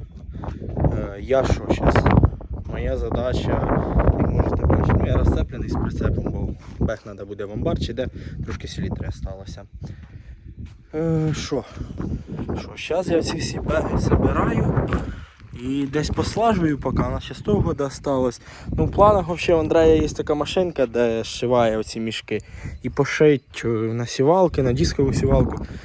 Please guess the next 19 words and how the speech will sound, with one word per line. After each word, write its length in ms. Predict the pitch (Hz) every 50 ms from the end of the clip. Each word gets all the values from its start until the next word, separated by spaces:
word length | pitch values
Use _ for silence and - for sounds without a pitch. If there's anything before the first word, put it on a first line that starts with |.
| - - -
типа 200 | - - - 127
чехли. 420 | - - - - - 117 110 98 -
Та 80 | - 180
й 40 | 202
на 420 | 202 196 190 180 175 170 160 143
сімочку 480 | - - 160 135 117 202 185 - - 104
пошить, 440 | - 113 - - - 147 160 165 -
здоровий 360 | - 123 127 127 120 113 107
чехол. 400 | - - - - 165 185 190 180 - - - - - - - - - - -
Брезент, 440 | - - 147 147 135 131 123 135 -
чехол. 420 | - - - - - 131 143 127 - -
Чехол 340 | - - 147 - - 123 107
лучше 240 | 101 101 - - 101
назвемо, 320 | 98 95 87 104 98 92
брезент 320 | 98 110 104 113 113 104 -
це 100 | - 101
геть 200 | 104 101 - -
уже 100 | 104 101
друге. 280 | 98 107 104 107 98